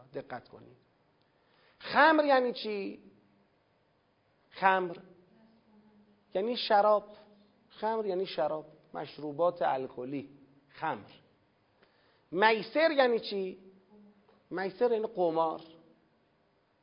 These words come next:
از تو یه رسول خدا سوال می‌کنن دربارهٔ خمر و میسر، شراب و قمار.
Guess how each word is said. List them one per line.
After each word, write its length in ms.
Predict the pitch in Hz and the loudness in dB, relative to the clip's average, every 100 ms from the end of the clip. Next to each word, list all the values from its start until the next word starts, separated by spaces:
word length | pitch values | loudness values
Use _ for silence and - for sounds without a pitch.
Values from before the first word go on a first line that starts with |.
| _ _ _ _ _ _ | _ _ _ _ _ _
از 260 | 202 220 - | 4 4 4
تو 160 | 302 285 | -4 2
یه 140 | 220 | 4
رسول 400 | 196 185 190 180 | 4 4 0 -2
خدا 340 | 175 185 233 | 0 2 2
سوال 480 | 240 - 185 208 208 | 2 2 6 6 6
می‌کنن 520 | 175 160 156 156 151 | 2 -6 -6 -4 -4
دربارهٔ 720 | 151 165 156 147 156 180 185 147 | 0 0 2 2 0 0 -2 -6
خمر 600 | - 214 247 277 285 262 | -6 -2 0 0 0 4
و 120 | 202 | 4
میسر، 540 | 165 151 131 - 143 123 | 4 -2 -6 -10 -10 -8
شراب 540 | - - 196 269 294 | -6 2 6 8 6
و 60 | 226 | 4
قمار. 380 | 170 147 143 | 0 -4 -8